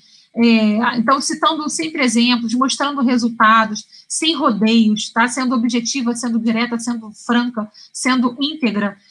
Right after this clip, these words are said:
E, e é assim que você vai, vai direcionar o seu, a sua entrevista. Você contar histórias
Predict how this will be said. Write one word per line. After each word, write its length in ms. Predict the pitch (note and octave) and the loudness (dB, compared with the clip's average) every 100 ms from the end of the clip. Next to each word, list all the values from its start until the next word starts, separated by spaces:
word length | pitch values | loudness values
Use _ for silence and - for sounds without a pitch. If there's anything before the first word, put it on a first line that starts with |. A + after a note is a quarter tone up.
| - | -4
E, 720 | A3 A3+ A#3 A3 G#3 G3+ A#3+ | 2 4 6 4 2 -2 -2
e 40 | B3 | 0
é 60 | |
assim 220 | C4 C#4+ C#4 | 0 -2 -6
que 80 | |
você 260 | C4+ C#4+ C#4 | -4 -2 -2
vai, 300 | B3 B3+ A#3+ | 0 0 2
vai 120 | A#3+ | 0
direcionar 640 | A#3 B3 B3 - A3+ A3+ B3+ | 0 0 -2 -2 2 2 2
o 60 | |
seu, 420 | A#3+ C4 A#3 A#3+ B3 | -2 -2 0 0 -2
a 100 | A#3+ | -2
sua 160 | A#3+ | -2
entrevista. 500 | B3 C4 A3+ G#3 - | -2 -2 -2 -2 -4
Você 240 | G#3 A#3 D4 | -6 -6 -6
contar 380 | D4+ D4+ C#4+ | -10 0 0
histórias 1000 | C4+ - - - A3+ C4 A#3+ G3 - - | 0 -4 -6 0 2 2 2 -2 -4 -14